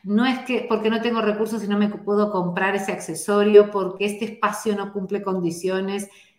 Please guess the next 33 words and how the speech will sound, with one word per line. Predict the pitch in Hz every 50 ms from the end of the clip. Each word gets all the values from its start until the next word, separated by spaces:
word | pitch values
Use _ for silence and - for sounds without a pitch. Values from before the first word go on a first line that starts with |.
| _ _
O | - 196
sea, | 202 226 190 180 -
puedo | - 226 240 262 269
en | 247 240
el | 214 202 202 -
tren, | 226 220 214 208 190 175 170
en | 170 170 175
el | 175 180 180
avión, | 190 185 196 214 220 202 185 180 180 170 170 170 - - - - _ _
eh, | - 190 190 190 185 -
en | 190 190 196
el | 190 185 180 -
campo, | - 202 208 208 214 208 208 - - 165 160 147 156 - - - _
en | _ 180 185 185
casa, | 180 - 208 214 220 214 - - - 190 170 165 -
en | 196 190 185
la | 180
escuela, | 180 - - - 202 208 208 208 208 185 165 160 160 175
en | 180 180
la | 180 175
terapia, | 185 185 202 202 202 202 190
es | 196
decir, | 190 190 - 220 214 208 214
que | - 196
está | 185 - - - 247 247 247
con | - 247 233 220 208
nosotros, | 202 190 - - 220 208 214 190 165 160 165
las | 170 165 -
rimas | 208 220 226 233 220
están | 220 208 - 208 202
en | 196 196
nuestras | 185 175 - - 170 165 180
manos, | 190 202 220 226 247 277 311 302